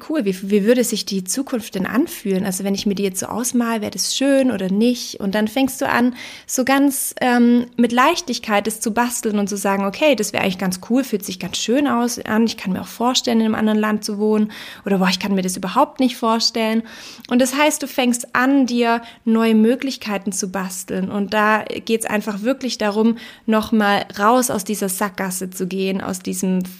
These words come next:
eingefahrenen, „Okay, ich hab diesen Job und der gefällt mir nicht“, und wieder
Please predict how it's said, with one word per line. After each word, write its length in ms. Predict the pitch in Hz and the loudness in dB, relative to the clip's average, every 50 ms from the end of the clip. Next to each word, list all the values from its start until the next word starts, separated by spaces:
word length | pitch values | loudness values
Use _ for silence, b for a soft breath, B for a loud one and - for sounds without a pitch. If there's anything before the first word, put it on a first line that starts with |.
| - - - | -18 -8 -2
eingefahrenen, 800 | - 196 202 208 208 214 214 - 202 185 190 196 196 190 180 185 | 0 2 4 4 2 2 0 0 2 2 2 2 2 0 0 -2
„Okay, 240 | 185 180 - 208 | -4 -4 -2 -2
ich 140 | 196 185 196 | 0 0 -2
hab 100 | 190 185 - | -4 -6 -6
diesen 180 | 185 180 190 185 | -4 -2 -2 -2
Job 320 | 185 - 196 190 185 185 | -2 0 0 0 0 0
und 120 | 185 185 180 | -2 -2 -2
der 80 | 185 | -2
gefällt 360 | 180 185 185 - 196 196 196 190 | -4 -4 -2 0 0 0 0 0
mir 100 | 190 190 | -2 -2
nicht“, 260 | 190 196 190 - - | -2 -4 -6 -6 -6
und 180 | - 196 185 | -4 -2 -2
wieder 240 | 185 190 190 185 185 | -2 0 0 -2 -4